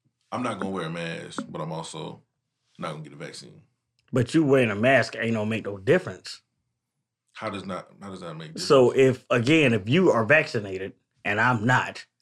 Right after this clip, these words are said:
Speaker 2: and for you it becomes a cold, I still run the risk of getting it whether I got on a mask or not.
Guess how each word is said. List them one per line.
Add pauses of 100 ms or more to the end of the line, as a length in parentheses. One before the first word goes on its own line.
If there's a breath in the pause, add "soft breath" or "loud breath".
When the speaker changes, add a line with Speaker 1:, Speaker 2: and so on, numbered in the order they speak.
(480)
Speaker 2:
and
for
you
it
becomes
a
cold, (1300)
I
still
run
the
risk
of
getting
it
whether
I
got
on
a
mask
or
not.